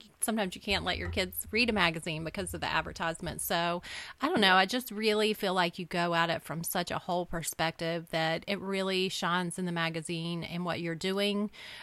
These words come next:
Um, for listeners out there who, um, maybe wanna reach out to you with an idea or if they wanna subscribe to the magazine,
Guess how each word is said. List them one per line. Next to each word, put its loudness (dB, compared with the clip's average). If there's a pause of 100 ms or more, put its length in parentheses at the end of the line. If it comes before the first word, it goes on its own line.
(140)
Um, 0 (720)
for 2
listeners 2
out 8
there 4
who, 2 (440)
um, -2 (300)
maybe 4 (100)
wanna 2
reach 0
out 4
to -4
you 2
with -2
an 0
idea 2
or 0
if -2
they -2
wanna -4
subscribe 0
to -6
the -2
magazine, -2